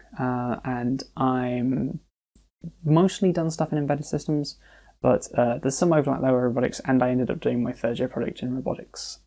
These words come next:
and had some mapping component to it, so I feel at least somewhat qualified to, to talk about this. So, I guess I'll start off with quite a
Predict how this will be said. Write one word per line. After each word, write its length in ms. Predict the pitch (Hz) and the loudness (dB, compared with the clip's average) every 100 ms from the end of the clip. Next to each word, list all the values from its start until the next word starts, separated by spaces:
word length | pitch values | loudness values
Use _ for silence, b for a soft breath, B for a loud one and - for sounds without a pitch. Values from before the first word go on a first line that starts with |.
| - | -10
and 440 | 127 123 117 110 - _ - | -6 -2 -2 -4 -10 _ -4
had 180 | 165 | -4
some 240 | 160 170 170 | 0 0 0
mapping 240 | 170 139 | 2 2
component 340 | 127 - 110 - | 2 -2 -4 -4
to 60 | - | -8
it, 180 | - | -8
so 240 | - 117 139 - b b b - | -4 -4 -4 -10 b b b -6
I 80 | 135 | 0
feel 320 | 156 135 135 | 2 4 2
at 120 | 135 | 4
least 240 | 139 127 - | 4 2 0
somewhat 400 | 160 139 127 - | 2 4 4 4
qualified 500 | 120 117 - 113 - | 4 4 0 -2 -2
to, 120 | - | -12
to 80 | - | -10
talk 260 | - - | -8 -6
about 240 | - - - | -4 -6 -8
this. 320 | - - - _ _ _ _ _ - - _ _ | -16 -16 -16 _ _ _ _ _ -16 -16 _ _
So, 440 | - - 151 - - B B B B | -10 0 2 0 -8 B B B B
I 60 | |
guess 160 | 175 202 | 4 4
I'll 80 | 180 | 4
start 260 | - 165 | 4 4
off 240 | 151 139 - | 4 2 2
with 360 | 135 123 - | 2 2 -6
quite 240 | - 147 - | 0 2 2
a 220 | 131 | 0